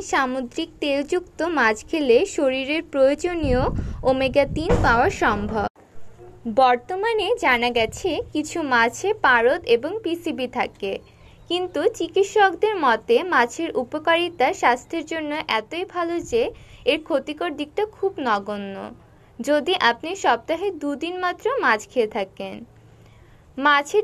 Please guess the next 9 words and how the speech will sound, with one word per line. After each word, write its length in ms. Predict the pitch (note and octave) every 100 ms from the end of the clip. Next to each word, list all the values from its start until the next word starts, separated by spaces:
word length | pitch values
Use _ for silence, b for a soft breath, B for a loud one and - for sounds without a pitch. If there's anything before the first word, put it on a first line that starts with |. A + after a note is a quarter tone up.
| G#4+
তেলে 240 | E4+ E4+ A4+
পারদ 280 | D4 A#3+ C#4 -
থাকে 220 | C#4+ - C4+
না 60 | D4 D4+
বললেই 320 | F4 E4+ F#4 F4
চলে, 300 | G#3+ G3 G#3 - _ _ -
কারণ 280 | B3+ A#3+ A#3+ A4+ E4+
তেল 180 | E4 G#4 -
পরিশোধন 540 | C#4 C#4+ E4+ C4 D4